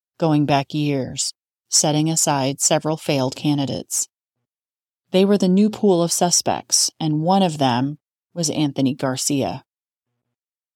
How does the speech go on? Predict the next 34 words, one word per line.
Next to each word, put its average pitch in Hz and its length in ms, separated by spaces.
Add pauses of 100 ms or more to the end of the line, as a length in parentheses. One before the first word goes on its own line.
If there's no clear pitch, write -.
Garcia 269 440
came 190 320
up 208 220
in 151 140
two 165 160
thousand 143 440
eight, 175 320
but - 160
was 165 160
dismissed 202 600
in 180 80
the 165 120
initial 151 380
investigation 147 960 (340)
because 170 240
it 165 140
seemed 175 300
he 175 100
had - 140
gone 147 220
away 139 200
quietly, 170 640 (400)
even 175 240
moving 147 300
out 143 160
of 131 100
Nebraska. 135 760 (1400)
When 196 120
they 202 120
asked 247 380
Doctor 185 320
Butra 190 520
about 165 380
Garcia, 190 600